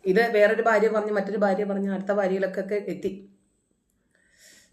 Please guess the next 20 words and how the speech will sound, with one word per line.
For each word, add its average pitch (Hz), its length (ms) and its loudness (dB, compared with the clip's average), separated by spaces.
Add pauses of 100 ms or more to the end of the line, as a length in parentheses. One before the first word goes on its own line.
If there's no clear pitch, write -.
(540)
ആ, 233 200 2
കരയുവാണ് 240 500 6
ഫാത്തിമ. 220 540 -4
ഇതൊക്കെ 247 220 -2
കേട്ട് 254 220 0
കഴിഞ്ഞാൽ 277 160 0
പിന്നെ 277 220 -4
കരയാതിരിക്കോ? 247 440 -4
ആ, 180 160 -8
അലർജി 180 300 -6
ഉണ്ട് 151 180 -8
ഫിബീന. 190 380 -14 (920)
ഇതൊക്കെ 240 220 0
കേട്ട് 254 240 4
കഴിഞ്ഞാൽ 277 180 2
പിന്നെ 285 140 -2
കരയാതിരിക്കോ? 254 800 -2
ഏ, 254 160 0 (840)
നെഞ്ചിലിടിച്ച് 285 520 -2
നിലവിളിക്കുക, 302 800 2